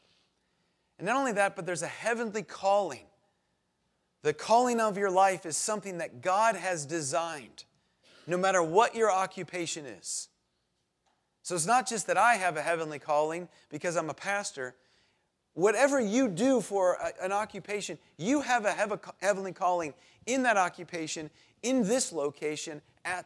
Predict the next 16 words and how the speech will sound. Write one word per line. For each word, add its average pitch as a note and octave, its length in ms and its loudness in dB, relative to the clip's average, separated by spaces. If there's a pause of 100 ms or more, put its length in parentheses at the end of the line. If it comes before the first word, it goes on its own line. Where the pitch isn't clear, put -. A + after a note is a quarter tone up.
this E3+ 220 -8
time. G#2+ 320 -14 (1800)
So D#3+ 160 -6
as C#3 120 -4
those G#3 360 6 (240)
Jewish G3 320 2
believers F#3+ 480 0
needed F3 240 -4
to D#3+ 60 -8
be E3+ 140 -4
encouraged F#3+ 680 -6 (160)
that C#3+ 120 -18
they E3 120 -4
are B2+ 180 -6
holy A3+ 460 0
brothers, D#3 420 -6